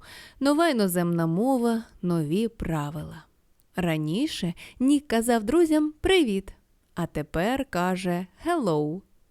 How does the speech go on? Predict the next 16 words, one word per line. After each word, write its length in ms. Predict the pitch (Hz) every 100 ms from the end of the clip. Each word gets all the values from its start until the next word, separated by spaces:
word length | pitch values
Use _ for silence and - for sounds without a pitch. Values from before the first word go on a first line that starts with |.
| _
На 180 | - 180
сніданок 560 | 170 180 165 175 170 170
замість 380 | 170 170 160 -
каші 480 | - 277 302 185 - -
хлопчики 560 | - 311 466 - 202 190
тепер 320 | 190 180 185
їдять 400 | 185 180 180 180
сендвічі 680 | - 190 165 175 220 330 359
та 240 | - 254 -
айс-чай. 920 | 175 185 - - - 180 156 160 165 _ - - -
Все 220 | - 185
це 160 | -
спочатку 520 | 175 - - 190 - 196
було 240 | 196 196
дуже 460 | 180 180 226 220 240
цікавим, 640 | - 277 277 208 160 156